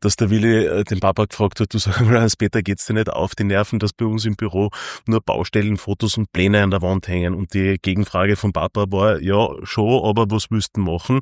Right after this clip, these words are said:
Und der Vorschlag war, vom Willi war ja, „Ja, lass uns Bilder kaufen.“ So, so ist das Ganze ja losgegangen. Und gegen den Widerstand, den die beiden auch damals vorgefunden haben,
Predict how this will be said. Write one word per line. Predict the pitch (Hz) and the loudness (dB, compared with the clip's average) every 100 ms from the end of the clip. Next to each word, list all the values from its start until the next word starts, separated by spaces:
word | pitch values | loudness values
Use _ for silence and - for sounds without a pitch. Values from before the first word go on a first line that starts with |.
| - - - - | -2 -12 -12 -12
Und | - 104 - 104 - | -6 -6 -6 -6 -4
der | |
Vorschlag | 110 104 107 117 110 | -2 -2 0 -2 0
war, | 113 117 104 | 2 2 0
vom | 113 | 0
Willi | 107 113 123 | 0 2 0
war | 107 104 | 0 2
ja, | 110 110 - - | 2 -2 -6 -14
„Ja, | 95 92 92 - - 101 | -12 -10 -12 -16 -16 -8
lass | 76 - | -4 -2
uns | 123 | 0
Bilder | - 143 143 | 0 2 2
kaufen.“ | 120 107 92 95 80 - - - - - _ - | 2 0 0 -4 -8 -12 -20 -20 -20 -20 _ -2
So, | 104 87 - | 0 0 -8
so | 87 - 127 | -6 0 2
ist | 120 | 2
das | 123 | -2
Ganze | - 98 - | -2 -2 0
ja | 104 | 0
losgegangen. | 101 104 110 113 92 85 82 82 - _ | 2 0 0 0 0 -2 -4 -6 -12 _
Und | 113 107 - - | 0 0 -4 -4
gegen | 107 117 123 | 0 2 2
den | 113 110 | 2 2
Widerstand, | 110 123 117 - 101 104 - - | 0 -2 -2 0 0 0 -2 -4
den | 104 | 0
die | 104 | 0
beiden | 104 82 85 98 | -2 -2 -2 -2
auch | 95 90 | -2 -2
damals | - 95 95 - | -2 0 0 0
vorgefunden | - 110 110 107 95 92 | 0 0 0 0 -2 -2
haben, | 82 78 78 | -4 -4 -8